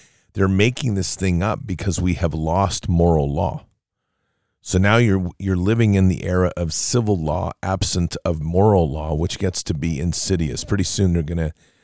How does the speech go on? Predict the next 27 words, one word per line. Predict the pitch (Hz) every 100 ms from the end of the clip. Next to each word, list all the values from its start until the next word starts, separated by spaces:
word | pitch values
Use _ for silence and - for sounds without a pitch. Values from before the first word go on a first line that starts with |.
| _ -
like, | 85 82
have | 95 87
to | 92
write | 85 87
a | 87
new | 90
Bill | 87 92 87
of | 80
Rights | 82 90 -
that | 76
articulates | 73 80 101 - 87 71 76 -
that, | - 78 - _ _ _ _ _
for | - 87
example, | 80 76 87 85 82 73
like, | 78 80 - - _ - _ -
in | 113 113
church, | 101 - 117 98 -
when | 95 92
you | 90
sit | - 110
in | 101
the | 92
pew, | - - 107 92 78
don't | 92 92
pick | - 98 -
your | 80
nose. | 82 85 69 - -